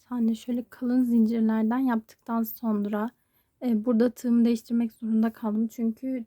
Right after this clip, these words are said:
diğer pembe tığın, e, silikonunu çok çabuk çıkıyor. E, o da rahat ettirmediği için beş numaralı tığa geçtim. E, siz de beş numaralı ya da dört numaralı tığla devam edebilirsiniz bu noktada.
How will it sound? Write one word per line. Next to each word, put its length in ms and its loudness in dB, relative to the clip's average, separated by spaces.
diğer 280 -4
pembe 440 0
tığın, 520 -4
e, 360 2
silikonunu 680 0
çok 240 -12
çabuk 300 -10
çıkıyor. 500 -10
E, 160 0
o 140 2
da 100 4
rahat 340 2
ettirmediği 720 -2
için 320 -2
beş 240 2
numaralı 340 -2
tığa 320 -4
geçtim. 520 -8
E, 140 2
siz 180 -8
de 140 2
beş 260 0
numaralı 480 0
ya 200 -2
da 120 -4
dört 160 0
numaralı 420 -2
tığla 340 -4
devam 340 0
edebilirsiniz 760 -4
bu 140 4
noktada. 360 -4